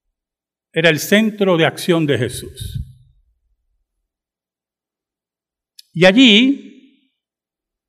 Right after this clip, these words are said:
al maestro le llevan un mensaje sobre el esclavo de un centurión. Un centurión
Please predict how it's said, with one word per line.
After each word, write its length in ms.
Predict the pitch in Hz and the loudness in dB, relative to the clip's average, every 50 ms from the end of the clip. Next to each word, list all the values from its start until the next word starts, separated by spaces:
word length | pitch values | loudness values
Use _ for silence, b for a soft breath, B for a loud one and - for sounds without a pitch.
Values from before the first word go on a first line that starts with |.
| _ _ _ _ _ _ _ _ _ _ | _ _ _ _ _ _ _ _ _ _
al 140 | - 175 180 | 2 4 4
maestro 460 | 175 170 185 240 254 - - 240 220 | 6 6 6 6 6 4 4 4 4
le 100 | 208 190 | 6 6
llevan 320 | 180 196 214 226 214 202 196 | 4 4 4 4 4 6 6
un 120 | 214 233 | 6 6
mensaje 640 | 233 226 202 - - - 160 160 156 175 208 233 262 - - - - - _ _ _ _ _ _ _ _ _ _ _ _ _ _ _ _ _ _ _ _ _ _ _ _ _ _ _ _ _ _ _ _ _ _ _ _ _ _ _ _ _ _ _ _ _ _ _ _ _ _ _ _ _ _ _ | 6 6 4 4 4 4 6 6 6 4 2 0 -2 -6 -14 -20 -20 -20 _ _ _ _ _ _ _ _ _ _ _ _ _ _ _ _ _ _ _ _ _ _ _ _ _ _ _ _ _ _ _ _ _ _ _ _ _ _ _ _ _ _ _ _ _ _ _ _ _ _ _ _ _ _ _
sobre 340 | - - 214 196 185 185 180 | -2 2 4 4 6 6 4
el 80 | 170 160 | 4 2
esclavo 540 | 139 - - 185 196 208 214 214 208 190 160 | 0 0 0 0 2 4 4 4 2 0 0
de 100 | 170 175 | 0 -2
un 140 | 190 180 | -4 -4
centurión. 680 | - - 175 165 156 147 - 156 135 117 107 98 101 113 | -6 -6 -6 -4 -4 -4 -4 -4 -4 -6 -8 -10 -10 -10
Un 120 | 160 202 | -8 -8
centurión 1160 | 196 - 254 233 214 - 233 185 180 165 165 185 208 226 240 - - - _ _ _ _ _ | -4 -2 -2 -2 -2 -2 -2 2 2 2 2 2 0 -4 -8 -12 -14 -20 _ _ _ _ _